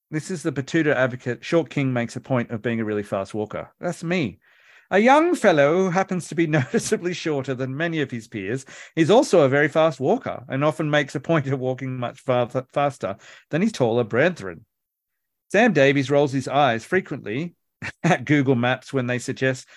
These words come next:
walking could take up to forty-five minutes. "Ah, it'll be half an hour tops," he told our reporter.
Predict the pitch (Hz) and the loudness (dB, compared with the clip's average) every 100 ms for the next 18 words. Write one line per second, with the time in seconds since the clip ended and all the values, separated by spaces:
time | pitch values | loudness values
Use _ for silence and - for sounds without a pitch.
0 | - _ 156 196 202 175 170 - 135 135 | -20 _ 2 2 2 -6 -4 0 0 0
1 | 131 123 131 107 - 107 104 156 110 - | -6 -6 -6 -4 0 0 2 0 -2 -6
2 | - _ _ _ - 131 113 101 113 107 | -20 _ _ _ 0 4 4 2 -2 -4
3 | 98 87 104 92 - 147 - - 107 117 | -6 -4 -6 -6 0 0 0 -8 -4 -2
4 | 104 101 92 - 135 98 | -2 -4 -6 -2 -2 -2